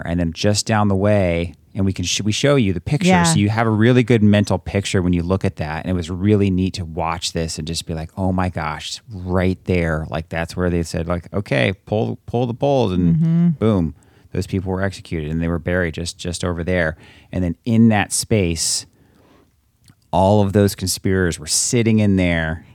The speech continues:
Speaker 2: Yes.
Speaker 1: You know, and the mi-, military tribunal and all of the stuff that came out of there, the pictures that we
Speaker 2: Yes.
Speaker 1: have today were drawn in that room.
Speaker 2: Well, the P A O says she gets pic-, people all the time who wanna take a picture by, like, the window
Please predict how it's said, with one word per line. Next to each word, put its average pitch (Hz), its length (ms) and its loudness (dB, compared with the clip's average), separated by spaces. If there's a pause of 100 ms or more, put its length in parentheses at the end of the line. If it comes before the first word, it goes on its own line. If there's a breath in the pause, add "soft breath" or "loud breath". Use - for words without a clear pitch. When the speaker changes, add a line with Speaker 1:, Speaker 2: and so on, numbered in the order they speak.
(100)
Speaker 2:
Yes. 185 460 0
Speaker 1:
You 95 80 0
know, 95 240 2
and 92 160 0
the 92 40 2
mi-, 92 200 0
military 110 560 4
tribunal 98 640 0
and 85 160 -4
all 110 340 6
of 117 120 0
the 110 100 2
stuff 104 380 -2
that 90 120 -2
came 110 280 0
out 95 120 2
of 90 60 0
there, 80 180 -2
the 76 80 -10
pictures 139 840 -2 (400 loud breath)
that 175 160 4
we 165 80 4
Speaker 2:
Yes. 151 80 2
Speaker 1:
have 117 260 0
today 110 640 2
were 107 160 2
drawn 104 420 0
in 113 140 2
that 104 220 0
room. 107 400 0 (160 loud breath)
Speaker 2:
Well, 233 100 0
the 233 80 4
P 294 240 0
A 202 240 2
O 208 80 4
says 175 300 0
she 196 100 -2
gets 170 180 0
pic-, 180 300 -4
people 180 240 0
all 170 160 0
the 165 80 0
time 170 240 0
who 165 100 2
wanna 180 280 2
take 180 200 0
a 170 60 -2
picture 180 340 2
by, 160 220 2
like, 165 280 -4
the 175 120 4
window 175 720 4